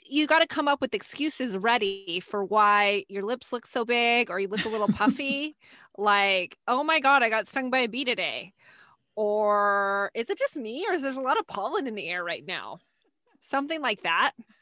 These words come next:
Speaker 2: I hit myself on the counter with, like, <laughs> but I think there is, like, if you wanna be more honest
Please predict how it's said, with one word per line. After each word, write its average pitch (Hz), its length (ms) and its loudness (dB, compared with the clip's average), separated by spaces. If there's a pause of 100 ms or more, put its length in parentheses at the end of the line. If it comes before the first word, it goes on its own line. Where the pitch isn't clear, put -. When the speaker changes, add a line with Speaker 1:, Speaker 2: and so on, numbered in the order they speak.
(240)
Speaker 2:
I 320 60 0
hit 311 220 4
myself 247 480 4
on 208 120 2
the 208 80 0
counter 208 480 2 (400)
with, 262 280 2
like, 226 300 6 (1000)
<laughs> - 0 -
but - 120 0 (3000)
I 285 220 6
think 403 220 6
there 480 240 6
is, 254 320 6
like, 226 300 4 (1400)
if 262 140 2
you 277 120 6
wanna 302 240 8
be 262 140 6
more 220 240 8
honest 185 920 2